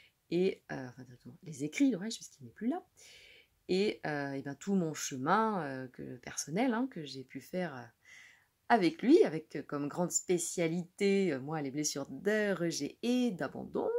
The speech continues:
mais, euh, voilà. Les trois autres aussi, euh, dans une mesure, hein, voilà. Il y en a, souvent on en a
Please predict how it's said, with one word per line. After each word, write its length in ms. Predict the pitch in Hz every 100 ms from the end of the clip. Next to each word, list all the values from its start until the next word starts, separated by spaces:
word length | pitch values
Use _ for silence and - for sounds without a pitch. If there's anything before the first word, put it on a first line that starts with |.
| 480 330
mais, 360 | 285 302 285
euh, 140 | 226 -
voilà. 220 | - - _ _ -
Les 200 | 320 320
trois 260 | - 196
autres 240 | 185 - 170
aussi, 480 | 170 - 180 175
euh, 140 | 139 131 135 _ _ _ _ _ _ -
dans 180 | 151 175
une 200 | 170 165
mesure, 340 | 156 175 247
hein, 80 | 165
voilà. 280 | - 156 - _ _
Il 40 | 156
y 80 |
en 140 | 175 196
a, 200 | 214 -
souvent 360 | - 170 185
on 20 | 156
en 80 |
a 80 | 139